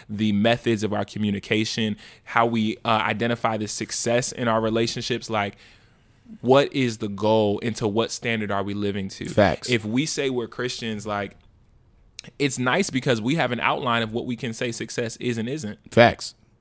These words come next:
Speaker 1: We
Speaker 2: There's a
Speaker 1: have something to
Speaker 2: tangible
Speaker 1: measure
Speaker 2: example,
Speaker 1: to that's
Speaker 2: yeah.
Speaker 1: not just our subjective opinions that
Speaker 2: Facts.
Speaker 1: go back and forth with each other.
Speaker 2: Literally.
Speaker 1: So, like,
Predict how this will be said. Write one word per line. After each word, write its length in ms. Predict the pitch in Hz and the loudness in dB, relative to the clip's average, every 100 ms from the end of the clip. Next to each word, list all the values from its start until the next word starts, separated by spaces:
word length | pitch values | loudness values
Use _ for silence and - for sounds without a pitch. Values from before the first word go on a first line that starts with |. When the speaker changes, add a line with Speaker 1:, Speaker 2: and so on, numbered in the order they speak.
| _ _ | _ _
Speaker 1:
We 60 | 117 | 8
Speaker 2:
There's 120 | 117 | 10
a 40 | 160 | 10
Speaker 1:
have 100 | 131 | 6
something 320 | 110 104 98 | 4 4 4
to 80 | 101 | 4
Speaker 2:
tangible 80 | |
Speaker 1:
measure 200 | 98 - 101 | 6 6 4
Speaker 2:
example, 200 | 98 98 | 4 2
Speaker 1:
to 40 | |
that's 140 | 92 92 | 2 4
Speaker 2:
yeah. 60 | |
Speaker 1:
not 180 | 101 98 | 6 4
just 320 | 104 120 - - | 2 -2 -2 -2
our 100 | 120 | -2
subjective 540 | - 117 104 120 - 107 | 0 -2 0 0 0 -4
opinions 500 | 101 143 104 101 - | -2 -2 -2 -2 6
that 140 | 104 | 6
Speaker 2:
Facts. 120 | 110 | 8
Speaker 1:
go 80 | 113 | 4
back 200 | 110 110 | 4 0
and 60 | 110 | -2
forth 240 | - 127 | -6 -6
with 120 | 107 104 | -4 -6
each 120 | - | -6
other. 200 | 104 90 | -6 8
Speaker 2:
Literally. 420 | 110 104 95 92 92 | 10 10 8 4 0
Speaker 1:
So, 260 | - 139 131 | 2 4 6
like, 440 | 127 123 117 - | 4 4 0 -10